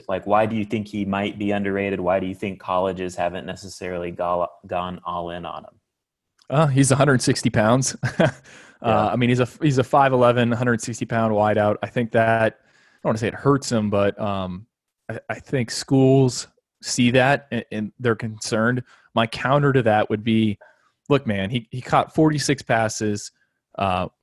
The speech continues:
Speaker 2: for a thousand yards and twelve touchdowns in playing seven A football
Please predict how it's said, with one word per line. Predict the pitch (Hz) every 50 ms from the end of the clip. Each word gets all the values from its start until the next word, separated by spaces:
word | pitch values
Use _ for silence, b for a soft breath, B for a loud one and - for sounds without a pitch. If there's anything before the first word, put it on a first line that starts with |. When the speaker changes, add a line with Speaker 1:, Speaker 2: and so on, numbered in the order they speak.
| _ -
Speaker 2:
for | - 113
a |
thousand | 110 - 127 120 120 123 117 120 113
yards | 113 107 107 107 104 101 101 95
and | - 110 107
twelve | - - - 110 101 101
touchdowns | - - 107 101 - - - 98 95 92 87 82 80 - - - - _ _ _ _ _ _ _
in | - 110 104 101 95 92 - _ _ _ _ -
playing | - 131 120 120 117 110 110 107 107 107 - _ _ _ _ _ _ _ _ _ _
seven | - - - - 127 127 131 123
A | 120 120 117
football | 113 - - - 117 - - 117 104 101 95 92 90 92 92 -